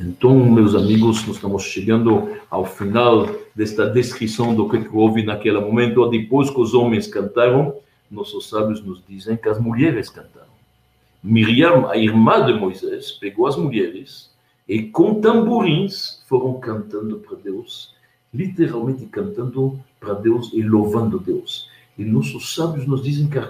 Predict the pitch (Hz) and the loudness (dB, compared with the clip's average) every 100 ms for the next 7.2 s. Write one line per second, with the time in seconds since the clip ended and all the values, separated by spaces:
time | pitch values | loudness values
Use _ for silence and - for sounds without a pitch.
0 | 117 - 123 120 - 170 165 135 127 123 | -12 -2 0 0 -2 -2 0 0 0 -2
1 | 135 147 143 - - 220 - 180 165 185 | -2 -2 -2 -4 -4 -6 4 6 6 4
2 | 180 - 120 - 101 85 80 76 _ _ | 2 0 -4 -4 -10 -10 -14 -18 _ _
3 | _ _ _ 117 131 123 139 147 - 135 | _ _ _ -6 -4 -2 -2 -2 -2 -2
4 | 135 131 120 139 147 - - - _ _ | -2 -2 -6 -4 -4 -6 -16 -20 _ _
5 | _ - 117 226 - 165 - 143 113 110 | _ -6 -4 -4 -2 -4 -2 -6 -6 -4
6 | 143 143 110 107 139 147 - - - - | -2 -2 -4 -4 -2 -2 -4 4 4 4
7 | - | -8